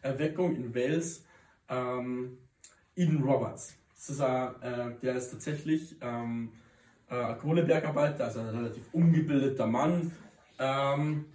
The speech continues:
war, wie er angefangen hat, für die Erweckung zu beten, dreizehn Jahre alt. Also, äh, äh, äh, ein Kind, also fast ein Kind, ein Jugendlicher.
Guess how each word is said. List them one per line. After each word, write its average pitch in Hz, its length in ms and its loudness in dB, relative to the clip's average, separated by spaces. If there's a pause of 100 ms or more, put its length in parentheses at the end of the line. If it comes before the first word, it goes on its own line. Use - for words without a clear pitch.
(440)
war, 147 520 4
wie 160 120 6
er 170 80 12
angefangen 180 560 2
hat, 175 160 8
für 170 80 0
die 151 100 4
Erweckung 151 400 0
zu - 160 -12
beten, 143 460 0
dreizehn 143 600 -2
Jahre 120 340 -2
alt. 147 320 -4 (460)
Also, 143 200 0
äh, 131 160 2 (180)
äh, 135 200 -4
äh, 127 600 -2
ein 113 80 -8
Kind, 196 300 4
also 131 160 -2
fast - 340 -10
ein 117 120 -4
Kind, 190 200 0
ein 131 140 2
Jugendlicher. 170 640 2